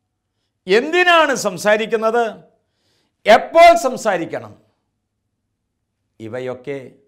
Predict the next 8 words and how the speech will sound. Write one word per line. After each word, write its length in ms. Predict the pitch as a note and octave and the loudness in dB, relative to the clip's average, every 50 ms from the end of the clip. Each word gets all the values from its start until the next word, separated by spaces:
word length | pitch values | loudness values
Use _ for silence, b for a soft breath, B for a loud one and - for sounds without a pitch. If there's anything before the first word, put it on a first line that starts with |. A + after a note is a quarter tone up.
| _ _ _ _ _ _ | _ _ _ _ _ _
നീ 100 | A#2+ C3+ | -20 -18
ഒന്ന് 180 | C3+ C3+ C#3+ C#3+ | -18 -18 -20 -20
ചിന്തിക്കാറുണ്ടോ? 1000 | C#3+ - C3 C3 D#3 D#3 D3+ E3+ F3 F3+ F3+ F3+ F#3+ G#3 G3 D#3 A#2 A2+ A2+ _ _ _ _ _ _ _ _ _ _ _ _ _ _ _ _ _ _ _ _ _ _ _ _ _ _ _ _ _ _ _ _ _ _ _ _ _ _ _ _ _ _ _ _ _ _ _ _ _ _ _ _ _ _ _ _ _ _ _ _ _ _ _ _ - | -20 -20 -20 -20 -20 -18 -16 -16 -14 -14 -16 -16 -18 -16 -18 -18 -18 -20 _ _ _ _ _ _ _ _ _ _ _ _ _ _ _ _ _ _ _ _ _ _ _ _ _ _ _ _ _ _ _ _ _ _ _ _ _ _ _ _ _ _ _ _ _ _ _ _ _ _ _ _ _ _ _ _ _ _ _ _ _ _ _ _ _ -18
ദൈവമേ, 560 | G#2+ G2+ G2 G2+ G2 G2 F#2+ F#2 F2 E2+ E2 _ _ _ _ _ _ _ _ _ _ _ _ _ _ _ _ _ _ _ _ _ _ _ _ _ _ _ _ _ _ _ _ _ _ - | -16 -16 -14 -14 -16 -16 -18 -20 -20 -20 _ _ _ _ _ _ _ _ _ _ _ _ _ _ _ _ _ _ _ _ _ _ _ _ _ _ _ _ _ _ _ _ _ _ _ -18
ഞങ്ങളുടെ 280 | A#2 A#2 A#2 A2+ A#2 A2 | -18 -16 -14 -12 -14 -14
സംസാരം 680 | - A#2+ G#2+ G#2 G2+ - A2+ G#2 G#2+ G#2 G2 F#2 F#2 _ _ _ _ _ _ _ _ _ _ _ _ _ _ _ _ _ _ _ _ _ _ _ _ _ _ _ _ _ _ _ _ _ A#2+ | -14 -16 -20 -20 -16 -12 -8 -8 -8 -8 -10 -16 -20 _ _ _ _ _ _ _ _ _ _ _ _ _ _ _ _ _ _ _ _ _ _ _ _ _ _ _ _ _ _ _ _ _ -12
മറ്റുള്ളവരെ 600 | B2+ C3 C3 - - D3+ D3 D3+ D3 D3+ D3+ D3+ | -12 -12 -12 -12 -12 -8 -8 -6 -6 -6 -6 -6
വളർത്തുന്നതും 840 | C#3+ D3 C#3+ D3+ E3 E3 - - D#3+ C#3+ C3 A#2+ A2 A2 G#2+ A2 | -4 -4 -2 -4 -4 -6 -6 -18 -16 -14 -14 -14 -14 -16 -18 -20